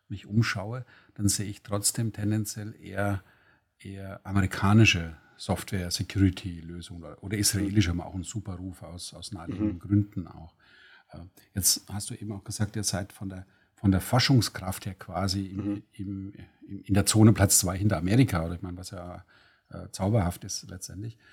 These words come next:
Speaker 1: Äh, hast du da eine Meinung dazu, wie das Richtung Produkt funktionieren könnte? Weil eigentlich, wenn wir so
Speaker 2: Mhm.
Speaker 1: stark sind als Standort oder als, als Forschungsstruktur,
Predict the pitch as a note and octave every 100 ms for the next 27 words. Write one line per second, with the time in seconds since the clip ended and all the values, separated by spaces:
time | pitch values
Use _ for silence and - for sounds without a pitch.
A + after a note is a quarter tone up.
0 | - - - F#2+ - - - - _ _
1 | - F#2+ - A2+ A#2 F#2+ F#2 A#2 A2+ G#2+
2 | A#2 G#2+ G#2+ A2 - A2+ G#2 - G2 -
3 | _ _ _ _ _ G2+ G2 - E3 -
4 | _ _ _ - - A2+ G2+ F#2+ F#2+ F#2
5 | F#2 - F#2+ F#2 F#2 F2+ - G#2 A#2+ -
6 | - _ _ - G#2+ A2 G#2+ G2+ G#2+ A2
7 | G#2 F#2+ A#2 - C3 F2+ - - F2+ B2+
8 | E3 C3 G#2 G#2 G2 - F#2 - G2 C#3
9 | A#2+ - B2 - C3